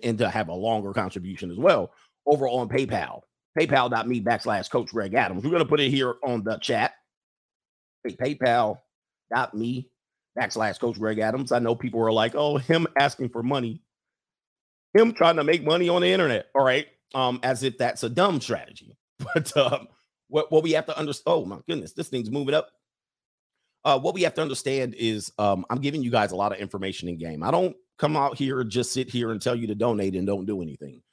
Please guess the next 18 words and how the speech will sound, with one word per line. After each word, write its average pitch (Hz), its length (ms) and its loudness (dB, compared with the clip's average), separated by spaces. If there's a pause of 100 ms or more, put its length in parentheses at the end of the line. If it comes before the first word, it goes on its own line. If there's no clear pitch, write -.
(120)
I 92 160 -4
entertain, 113 640 -4 (260)
I - 140 -2
educate, 113 600 0 (520)
I 123 140 4
make, 120 400 4 (180)
I 117 120 2
provoke 123 500 6
thought, 117 420 4 (480)
I 175 100 6
push 180 260 4
the 170 120 4
envelope, 143 500 4 (920)
and 240 120 8
all 202 160 8
of 120 60 4
that 80 100 -6
stuff. - 320 -8